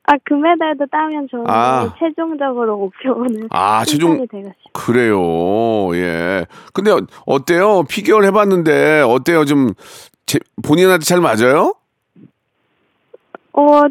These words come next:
Speaker 1: 잘 모르겠어요, 아직.
Speaker 2: <laughs> 그래요. 근데 이제 너무 힘들어서 그러죠?
Speaker 1: 네.
Speaker 2: 아이고, 얼마나 힘들-, 어떤, 뭐 할 때가 가장 힘들어요? 물론 이제 연습할 때 힘들겠지만,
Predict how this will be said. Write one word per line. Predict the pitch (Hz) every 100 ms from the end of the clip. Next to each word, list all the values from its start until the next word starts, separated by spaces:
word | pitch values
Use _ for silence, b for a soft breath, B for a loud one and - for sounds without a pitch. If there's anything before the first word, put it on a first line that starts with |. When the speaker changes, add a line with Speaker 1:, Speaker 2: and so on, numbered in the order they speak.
| -
Speaker 1:
잘 | 285
모르겠어요, | 262 277 302 285 - 240 220 185
아직. | 175 - 165
Speaker 2:
<laughs> | 185 719 - - - _ _ _ - - -
그래요. | 113 117 104 95 98 117 110 80 b b b
근데 | - 180
이제 | 170 165 -
너무 | 139 175
힘들어서 | 208 226 240 202
그러죠? | 180 165 160 104 64 - _ _ _ _ _
Speaker 1:
네. | 285 240 220 214 202 196 190
Speaker 2:
아이고, | - 107 107 107 107 104 101 95 92 92 82 -
얼마나 | 98 113 135
힘들-, | 117 107
어떤, | 135 143 202 147 b b
뭐 | - 135 202
할 |
때가 | 202 202
가장 | 156 156 170
힘들어요? | 175 156 123 139 165
물론 | 143 156 151
이제 | 139 127
연습할 | 151 160 165
때 | 160
힘들겠지만, | 170 170 151 - 147 147 92